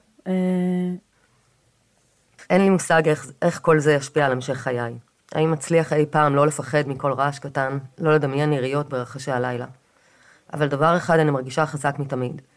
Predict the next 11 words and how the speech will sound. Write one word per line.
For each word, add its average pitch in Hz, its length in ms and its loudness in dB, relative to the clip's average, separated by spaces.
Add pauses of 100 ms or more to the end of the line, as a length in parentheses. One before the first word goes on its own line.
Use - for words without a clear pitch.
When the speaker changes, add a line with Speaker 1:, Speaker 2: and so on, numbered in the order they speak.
(640)
Speaker 2:
את 151 100 -16
מעגל 143 300 4
הדמים 156 320 4
הזה 175 220 2
חייבים 139 480 -2
להפסיק. 131 500 -6 (1000)
את - 60 -10
כל 196 200 4
הכוחות 175 400 2
והמאמצים 160 760 2
להש-, 139 240 -6